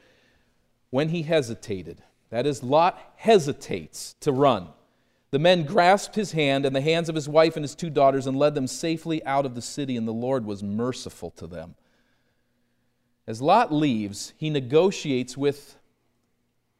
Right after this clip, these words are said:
the angels to flee to the nearby village of Zoar rather than to the mountains where they had directed him, confirming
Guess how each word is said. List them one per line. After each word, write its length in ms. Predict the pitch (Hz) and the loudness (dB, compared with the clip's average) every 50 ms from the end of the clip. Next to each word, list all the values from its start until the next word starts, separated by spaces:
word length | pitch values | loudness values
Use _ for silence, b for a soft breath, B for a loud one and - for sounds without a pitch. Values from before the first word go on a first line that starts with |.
| _ _ _ | _ _ _
the 300 | - 117 127 127 127 127 | -10 -4 -4 -2 -2 -2
angels 640 | 147 147 147 147 139 120 104 113 104 107 113 - - | -2 -4 -2 -2 -4 -4 -4 -4 -6 -6 -6 -10 -14
to 160 | - - 135 | -12 -10 -10
flee 400 | 117 - - - 151 151 151 151 | -10 -10 -6 -4 0 0 2 0
to 140 | 147 - 143 | 0 -2 -4
the 80 | 131 131 | -4 -4
nearby 420 | 131 139 143 143 127 131 127 123 | -2 0 -2 0 2 4 4 4
village 380 | 120 120 127 127 123 117 107 110 | 2 0 -2 -2 -2 -2 -4 -6
of 100 | 107 104 | -8 -8
Zoar 460 | 101 113 120 120 113 101 87 90 98 | -2 0 2 2 2 2 0 -2 -2
rather 280 | 104 117 123 127 127 123 | 0 0 0 2 0 -2
than 200 | 113 120 113 - | -4 -4 -6 -6
to 100 | - 113 | -6 -6
the 60 | 110 | -4
mountains 520 | 107 113 117 120 123 - - 107 101 - | -2 -2 0 -2 -2 -4 -6 -8 -8 -6
where 140 | 110 110 107 | -6 -4 -2
they 120 | 107 107 | -2 -4
had 180 | 110 110 104 98 | -4 -6 -8 -8
directed 440 | 104 107 110 117 120 120 - 117 104 | -6 -2 0 0 0 0 -4 -8 -6
him, 140 | 113 110 104 | -6 -8 -6
confirming 680 | - 120 110 - - - 160 160 151 131 113 107 107 | -6 -8 -10 -10 -8 -4 -2 0 0 0 -2 -4 -4